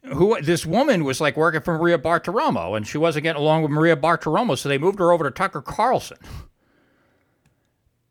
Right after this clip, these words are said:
And then she quits and she says that, you know, she was insulted and there was anti-Semitism and all this stuff. And when I heard about this, I said to myself, I'm like,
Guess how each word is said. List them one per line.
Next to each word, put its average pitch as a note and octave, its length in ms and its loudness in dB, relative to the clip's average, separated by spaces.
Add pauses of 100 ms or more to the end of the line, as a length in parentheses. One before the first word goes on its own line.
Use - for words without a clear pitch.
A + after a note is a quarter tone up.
(280)
And E3+ 140 2
then E3 140 2
she E3+ 180 -4
quits E3 400 -2
and D#3 100 -2
she D3 100 -8
says D3+ 340 0
that, C#3 260 2
you D3+ 60 -2
know, C#3 120 0
she D#3 160 -4
was C#3+ 160 0
insulted C3+ 580 -2
and B2+ 140 0
there B2+ 80 2
was A#2+ 140 -2
anti-Semitism A2+ 800 -4
and E2+ 100 -12
all D#2 60 -14
this D2+ 140 -18
stuff. - 300 -18 (1900)
And F3 160 0
when F#3 100 2
I G3 100 2
heard F4+ 280 2
about G#2+ 260 -2
this, G#2 260 -10
I D#3 100 -4
said B3+ 180 0
to B3+ 60 2
myself, B2 600 -4
I'm D3+ 120 -2
like, C#3+ 320 -2